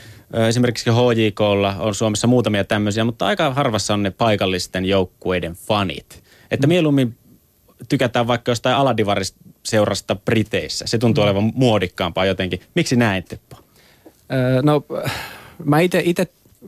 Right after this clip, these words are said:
Speaker 2: ite käyn kyllä ulkomaillakin katsomassa jalkapalloa ja, ja, ja, ja koripalloa ja tietysti myös niinku ihan, ihan niinku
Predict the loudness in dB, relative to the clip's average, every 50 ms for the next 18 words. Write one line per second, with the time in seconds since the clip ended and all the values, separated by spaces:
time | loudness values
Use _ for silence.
0 | -20 -14 -2 -2 0 0 0 -2 0 0 0 2 2 2 2 4 4 2 2 2
1 | 2 2 2 2 0 -2 -4 -2 0 -2 -2 0 0 0 0 2 0 0 0 2
2 | 2 2 2 0 -4 -2 0 0 2 2 2 2 2 2 0 0 0 0 0 0
3 | 0 0 -2 -2 -2 -2 -4 -4 -4 -6 -12 _ -6 -4 0 0 0 0 0 0
4 | 0 2 2 2 2 2 0 0 -4 -6 -4 -4 -2 -2 -4 -8 -10 -6 -4 -4
5 | -4 -2 0 0 2 4 2 2 0 -2 -2 -2 0 0 0 0 -2 -4 -6 -6
6 | -4 -4 -4 -4 -4 -6 -6 -6 -6 -8 -8